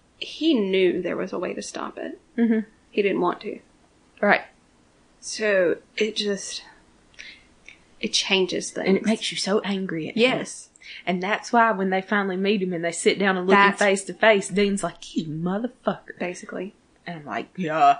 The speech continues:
Speaker 2: <laughs>
Speaker 1: Yeah.
Speaker 2: Oh,
Speaker 1: That's why he made that acting choice in that one episode where he cried
Speaker 2: Uh,
Speaker 1: when he was talking to Chuck.
Speaker 2: it was so good.
Speaker 1: Because,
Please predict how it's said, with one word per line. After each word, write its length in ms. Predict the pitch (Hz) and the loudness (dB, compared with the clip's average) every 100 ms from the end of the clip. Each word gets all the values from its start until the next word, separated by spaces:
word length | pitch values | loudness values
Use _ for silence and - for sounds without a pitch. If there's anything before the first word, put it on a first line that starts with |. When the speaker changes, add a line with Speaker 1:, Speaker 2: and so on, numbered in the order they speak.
| - | 2
Speaker 2:
<laughs> 380 | - 269 233 208 - _ _ - | 2 4 2 -2 -8 _ _ -18
Speaker 1:
Yeah. 140 | - - - | -16 -10 0
Speaker 2:
Oh, 200 | 190 147 | 0 2
Speaker 1:
That's 340 | 208 208 202 - | 2 2 -2 -12
why 460 | 202 196 190 180 175 - _ - | -4 0 0 0 -6 -14 _ -12
he 160 | 220 | -8
made 300 | 208 185 180 | -6 -6 -4
that 180 | 180 180 | -2 0
acting 400 | 190 196 196 180 | 0 -2 -4 -4
choice 380 | 175 165 165 175 | -4 -6 -6 -6
in 100 | 170 | -4
that 240 | 160 156 | -4 -2
one 200 | 180 202 | 0 2
episode 680 | 220 214 196 180 160 156 160 - _ _ _ - _ | 2 2 -2 -2 -2 -4 -6 -12 _ _ _ -20 _
where 140 | - 175 | -10 -8
he 140 | - | -10
cried 720 | - - - 185 165 - - 247 - - - - - _ | -10 -8 0 2 2 0 -6 -8 -18 -20 -20 -20 -20 _
Speaker 2:
Uh, 200 | 226 233 233 - _ - - 269 247 - - _ _ _ - | 4 4 0 -10 _ -18 -16 -14 -16 -20 -20 _ _ _ -2
Speaker 1:
when 140 | 190 | 0
he 100 | 185 | 0
was 100 | 180 | -2
talking 360 | 180 165 180 175 | 0 0 -2 -2
to 80 | |
Chuck. 340 | 180 - - - - - - 302 | -4 -4 -4 -8 -14 -16 -2 4
Speaker 2:
it 200 | 330 - | 4 4
was 240 | 226 320 - - | -2 -4 -6 -4
so 240 | 392 415 392 | -2 0 -2
good. 580 | 453 466 466 480 480 508 - | -4 -2 -2 -2 -4 -4 -6
Speaker 1:
Because, 280 | 226 214 | -6 -8